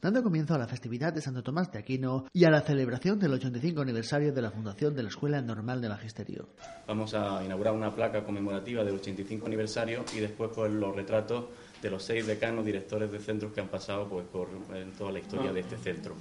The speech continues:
Speaker 2: Tres de ellos ya los teníamos de alguna forma en, en acuarela, ¿no? Lo hemos pasado a, a fotografía y hemos añadido los, los nuevos, ¿no? Uno está en blanco y negro, que tiene que ver un poco con la evolución de la propia Escuela de Magisterio, y los otros tres ya vienen un poquito más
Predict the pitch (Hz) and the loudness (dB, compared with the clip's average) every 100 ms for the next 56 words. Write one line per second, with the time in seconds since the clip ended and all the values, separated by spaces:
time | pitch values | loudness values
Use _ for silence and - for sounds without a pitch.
0 | - - - 131 127 131 127 117 117 113 | -14 -10 4 6 8 6 6 4 4 2
1 | 113 123 120 104 98 107 104 117 110 101 | 0 2 0 0 0 -2 -2 -4 -2 -2
2 | 95 92 92 95 92 92 95 110 117 117 | -4 -6 -6 -6 -6 -2 0 0 0 -4
3 | 117 - - - 104 104 104 107 101 98 | -8 -12 -12 -4 -2 -2 -2 0 2 2
4 | 92 87 92 98 98 101 - 131 139 - | 0 -2 -8 -6 -2 -2 0 2 2 0
5 | - - - - 131 123 120 113 110 107 | -12 -20 -14 -4 2 4 4 2 2 2
6 | 113 120 101 90 85 85 90 90 98 82 | 2 2 4 4 2 0 -2 -2 -2 -2
7 | 85 101 104 101 98 101 107 104 131 143 | -4 -2 -2 -2 -2 -2 0 0 0 0
8 | 165 - - - - 98 - - 107 104 | -2 -6 -14 -18 -6 -4 -4 -4 -2 0
9 | 101 104 101 101 98 110 107 107 101 98 | 4 4 2 -4 -4 -2 -2 0 0 0
10 | 98 98 95 90 127 120 95 92 107 101 | 0 -2 -4 -4 -4 -2 -2 -2 -2 -2
11 | 95 - 98 95 98 110 123 117 120 - | -4 -4 -2 -2 -4 -8 -6 -4 -6 -8
12 | - - 113 113 113 123 113 110 107 107 | -14 -4 2 2 0 -2 0 2 2 2
13 | 104 101 107 104 101 92 | 0 -4 -4 -2 -2 -2